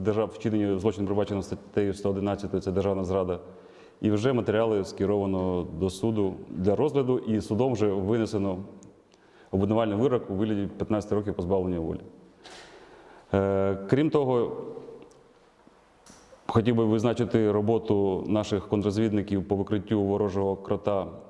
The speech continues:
у державному концерні «Укроборонпром». Цей громадян Украї-, громадянин України був, е,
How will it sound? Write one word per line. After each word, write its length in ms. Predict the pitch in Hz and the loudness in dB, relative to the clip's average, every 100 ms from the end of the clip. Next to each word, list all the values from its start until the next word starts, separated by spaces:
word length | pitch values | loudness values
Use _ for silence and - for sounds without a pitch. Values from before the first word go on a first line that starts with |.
| - | -6
у 200 | 98 95 | 0 0
державному 420 | 92 104 98 98 - - - | 2 2 0 -2 -4 -14 -6
концерні 520 | 104 98 107 101 98 | -2 -2 0 -2 -2
«Укроборонпром». 800 | 92 120 95 98 95 - 139 160 - - - - - - _ _ _ _ _ _ _ _ | -2 -2 -2 -2 -2 -2 -2 -2 -8 -18 -20 -20 -20 -20 _ _ _ _ _ _ _ _
Цей 520 | - - 107 104 101 95 | -2 2 4 4 2 2
громадян 460 | 98 101 101 104 | 0 0 0 0
Украї-, 600 | 98 92 104 104 117 107 82 | -2 0 0 2 2 0 0
громадянин 400 | 107 110 117 104 | 0 2 2 0
України 540 | 95 107 120 120 101 - - - - - - _ _ _ _ _ - - 80 76 80 - - - | 0 0 0 0 -2 -6 -16 -20 -20 -20 -20 _ _ _ _ _ -14 -12 -12 -14 -16 -16 -18 -4
був, 520 | 92 92 113 98 104 | 2 4 4 2 0
е, 200 | 98 92 | 2 0